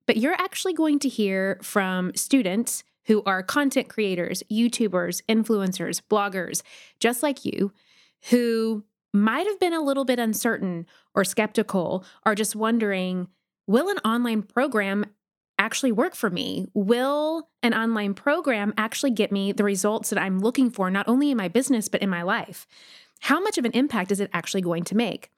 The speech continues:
So I thought that it would be a great idea to have the students on, to let them share with you uncandidly their feedback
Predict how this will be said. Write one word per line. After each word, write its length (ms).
So 320
I 140
thought 480
that 100
it 80
would 140
be 520
a 280
great 360
idea 540
to 80
have 220
the 60
students 460
on, 380
to 140
let 320
them 180
share 240
with 220
you 400
uncandidly 1040
their 180
feedback 640